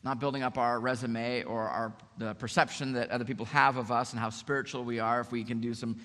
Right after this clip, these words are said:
extraordinary things, but we should pursue the gifts for the purpose that God would be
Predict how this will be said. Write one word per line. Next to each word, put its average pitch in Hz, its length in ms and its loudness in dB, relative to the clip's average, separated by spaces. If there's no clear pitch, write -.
extraordinary 120 640 0
things, 123 320 -6
but 123 200 0
we 175 100 4
should 165 160 -2
pursue 165 240 0
the 156 120 0
gifts 139 580 -2
for 165 120 -2
the 151 80 0
purpose 175 480 4
that 131 240 -4
God 143 440 8
would 135 200 -2
be 117 340 -2